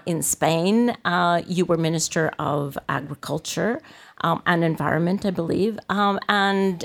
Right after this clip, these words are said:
uh, and your family comes much more from the agricultural, uh, side of things. And then you came here to Brussels and you were landed with a climate change and energy, uh, portfolio.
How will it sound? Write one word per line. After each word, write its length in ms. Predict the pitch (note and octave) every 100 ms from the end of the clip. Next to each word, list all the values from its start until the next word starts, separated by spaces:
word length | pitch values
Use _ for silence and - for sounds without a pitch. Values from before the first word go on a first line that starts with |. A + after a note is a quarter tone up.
| -
uh, 200 | F3+ F3+
and 160 | G3 G3+
your 80 | A3
family 560 | - C4 D#4 D4 A#3
comes 420 | G3 - G#3 G3
much 240 | F#3+ G3 F#3+
more 220 | F#3 F#3
from 240 | - F3+
the 140 | F3 - D#3
agricultural, 1120 | F3 F3+ E3+ - C#3+ G#3 - - E3 A2 - - - - -
uh, 300 | F3 E3 D#3+
side 420 | - - F3 D#3+
of 140 | E3 -
things. 360 | E3+ E3 D3+ - - - -
And 200 | - B3+
then 180 | C4+ E4+
you 100 | F4
came 320 | - D4+ C#4 B3
here 180 | A#3+
to 120 | A#3 G#3
Brussels 540 | E3+ F3+ - F3 F#3+
and 200 | G3+ G#3
you 140 | G#3+ G3+
were 220 | G3 G3
landed 760 | F3+ E3+ G3+ A3 E3 D3+ F#3+
with 120 | F#3+
a 60 | F#3+
climate 480 | - E3+ F#3+ F3 F3+
change 380 | - F3 E3+ -
and 220 | C#3+ -
energy, 760 | E3+ D#3+ D#3+ - - B2+ B2+ C3+ -
uh, 140 | D3+
portfolio. 680 | - F3 D3+ - B2+ C3+ A2